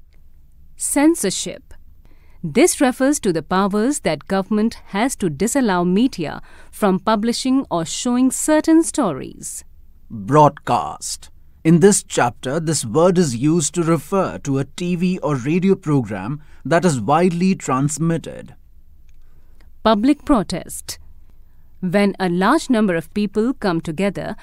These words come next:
Speaker 1: and openly state their opposition to some issue. Organizing a rally, starting a signature campaign, blocking roads, et cetera, are some of the ways in which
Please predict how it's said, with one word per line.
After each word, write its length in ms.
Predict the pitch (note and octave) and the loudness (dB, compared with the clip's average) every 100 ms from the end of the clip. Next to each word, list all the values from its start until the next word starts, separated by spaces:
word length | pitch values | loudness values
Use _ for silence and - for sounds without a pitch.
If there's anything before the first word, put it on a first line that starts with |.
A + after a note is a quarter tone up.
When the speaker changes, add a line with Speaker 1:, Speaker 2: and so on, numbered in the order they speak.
| - - | -18 -6
Speaker 1:
and 300 | G3 F#3+ G3 - | 0 0 0 -2
openly 500 | A3+ C4+ F4 E4 E4 | -2 4 8 10 10
state 480 | E4+ - A3+ G#3+ A3 - - | 8 4 2 2 -2 -10 -8
their 340 | D#3+ F3+ E3+ - | -2 0 -2 -2
opposition 800 | G3+ G3 E3+ C4+ - E3+ E3 G3 - | -2 -2 0 -2 -2 -6 -6 -8 -4
to 100 | - | -2
some 320 | - F#3+ D#3 D3+ | 0 -2 -2 -2
issue. 520 | B3+ D#4 - D#3+ - - - - - - - - - | 0 0 -2 -8 -10 -16 -20 -20 -20 -20 -20 -20 0
Organizing 720 | A3 G#3+ G#3 F#3+ F#3 F#3 F#3 | 2 4 4 2 2 0 0
a 120 | F#3+ | -2
rally, 440 | E3 F#3 F3+ F#3 C#4 - - | -2 0 0 -2 -4 -6 -16
starting 540 | - A3 G#3 G#3+ G#3+ | -4 -2 0 -2 -2
a 80 | F#3 | -4
signature 540 | - G3 F#3+ G3+ G3+ | -4 -2 0 0 0
campaign, 640 | F#3 G#3 G3 G#3+ A#3+ A#3 D#4 - - - | -4 -2 -2 -2 -2 0 -2 -4 -14 -8
blocking 540 | D#3 G#3+ A#3+ D4+ D4+ | 0 2 4 6 6
roads, 400 | G#3 G3 F#3+ - - | 4 2 0 -4 -6
et 140 | G#3+ | -6
cetera, 580 | - G#3 - - - - - - - | -4 -6 -6 -12 -14 -18 -20 -20 -12
are 140 | - C4+ | -2 0
some 320 | - F4+ D#4+ | 2 4 6
of 140 | B3 | 4
the 100 | F#3+ | 0
ways 420 | F#3+ G#3+ D#3+ D#3+ - | 2 2 2 -2 -4
in 200 | F#3 F#3 | -2 0
which 360 | F#3+ F#3+ F#3 | 0 -2 -4